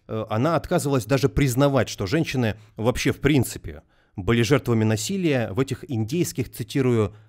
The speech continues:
"грабежах". Э, любимый эвфемизм, то есть нейтральное слово, которым сми называли эти налеты. Хлопок, да? Однако, как это обычно и бывает,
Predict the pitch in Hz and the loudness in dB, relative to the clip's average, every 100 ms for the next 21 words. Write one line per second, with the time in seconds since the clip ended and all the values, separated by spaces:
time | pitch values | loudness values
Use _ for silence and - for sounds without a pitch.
0 | - 110 123 139 120 131 117 104 - - | -8 -2 4 4 4 2 4 0 -2 -16
1 | _ _ _ _ _ - 107 117 135 156 | _ _ _ _ _ -6 0 0 4 4
2 | 135 135 123 - 147 117 85 90 107 98 | 4 2 -2 -2 0 0 -2 -4 -4 -4
3 | - _ _ _ 113 120 123 135 120 110 | -10 _ _ _ -2 0 2 2 4 2
4 | 107 - 254 226 - 110 196 135 - 139 | 0 -4 -6 -6 -6 -4 -2 -2 -2 -2
5 | 202 101 _ _ - 113 117 120 151 147 | -2 -6 _ _ -4 0 0 2 2 0
6 | 139 131 - 110 104 73 - - _ _ | 0 -4 -2 0 0 -2 -12 -20 _ _
7 | - 160 160 90 - _ _ - 143 - | 0 2 2 -2 -6 _ _ -8 -8 -10
8 | _ _ _ _ - _ - 123 123 233 | _ _ _ _ -20 _ -6 -4 0 0
9 | 175 175 147 147 139 - 131 143 - 131 | 0 -2 -2 2 0 0 -2 -2 0 0
10 | 120 165 208 - | 2 0 0 -4